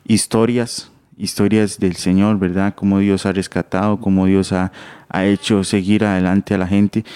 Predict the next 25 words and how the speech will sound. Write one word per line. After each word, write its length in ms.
Y 80
también 300
me 80
gusta 280
mucho 600
hablarle, 680
vieras 240
que 80
me 120
llena 200
mucho 440
hablarle 440
a 40
la 100
gente 280
del 200
Señor, 500
a 140
los 180
que 80
andan 280
en 100
la 100
calle, 480
andan, 520